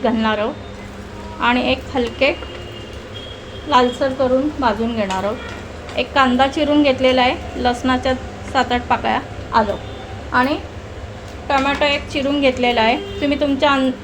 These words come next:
अंदाजानुसार, जर चवी जर जास्त असेल, तर तुम्ही टोमॅटो जास्त घालू शकता.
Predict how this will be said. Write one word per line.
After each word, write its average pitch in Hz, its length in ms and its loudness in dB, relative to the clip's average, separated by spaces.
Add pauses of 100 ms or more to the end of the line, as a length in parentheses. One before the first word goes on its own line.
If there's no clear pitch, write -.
अंदाजानुसार, 269 720 4
जर 269 140 2
चवी 262 360 4
जर 269 140 2
जास्त 262 300 4
असेल, 262 300 2 (400)
तर 262 60 -2
तुम्ही 269 280 2
टोमॅटो 262 460 4 (880)
जास्त 254 280 4
घालू 220 280 4
शकता. 190 320 -4